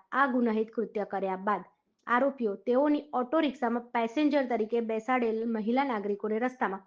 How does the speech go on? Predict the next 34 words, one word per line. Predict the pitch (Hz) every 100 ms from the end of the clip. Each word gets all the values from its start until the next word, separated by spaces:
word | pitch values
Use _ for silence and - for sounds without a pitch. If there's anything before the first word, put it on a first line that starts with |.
| _ 208
ગમે | 240 359
ત્યાં | 370 262 226
ઉતારી | 214 202 190
દઈ | 190 190 - _ -
નાસી | 226 226 269
જતા | 214 214
હોવાના | 196 196 226
બનાવ | 220 202 190
પણ | 190 254 320
બનેલા | 240 202 190
છે. | 180 180 - _ _
તો | 214 208 _ _ _
આ | 214 262
અંગે | 226 185 220 233 - _
મકરપુરા | 233 262 302 - - 214 226
પોલીસ | 226 233 262
સ્ટેશનમાં | 240 196 196 196 208 214
બે | 233 262
અનડિટેક્ટ | - 254 240 233 226 214
ગુનાઓ | 202 208 208 220
નોંધાયેલા | 202 180 185 185 202
છે, | 214 190 165 _ -
જેમાં | 190 185 240 - _ _ - _ _
આગળ | 202 202 240 -
આ | 262
સિનિયર | 302 277 247 254
સિટીઝન | 254 226 220 226 226
મહિલા | 208 220 214
સહિત | 214 214 220
બે | 208 247 294
મહિલા | 254 233 233
નાગરિકો | 214 190 202 214
સાથે | 214 202 190 226 -
આ | 247